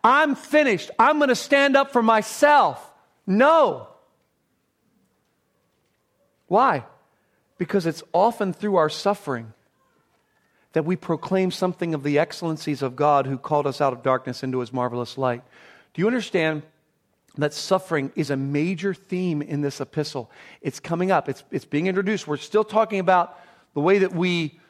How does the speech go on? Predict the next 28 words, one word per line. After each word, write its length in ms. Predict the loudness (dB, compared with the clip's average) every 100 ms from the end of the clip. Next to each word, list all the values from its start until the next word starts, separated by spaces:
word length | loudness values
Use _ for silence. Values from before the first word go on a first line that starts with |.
| _ _
proclaim 400 | -4 0 0 0
this, 280 | -2 -6
the, 220 | -6 -4 -2
the, 240 | 0 -2
the 140 | -2
supremacy 520 | -8 -2 -2 -2 -2 -4
of 100 | 2
God 320 | 2 2 0
through 140 | 0
our 120 | 0
submission, 640 | 0 -6 -2 -4 -2 -6 -2
but 100 | -2
he's 160 | -4 -4
introducing 640 | -4 -4 -4 -4 -4 -4
this 140 | -4 -2
subject 420 | -2 -2 -6 -6
of 80 | -4
suffering 460 | -2 -2 -2 -4 -6 -20 -8
because 200 | -4 -2
it 60 | -2
can't, 260 | -2 -2
he 100 | 0
can't 300 | -2 -2 -2 -4
keep 280 | -4 -4 -4
from, 280 | -12 -10 -10
from, 300 | -2 -2 -2
from 220 | -4 -4
it. 140 | -4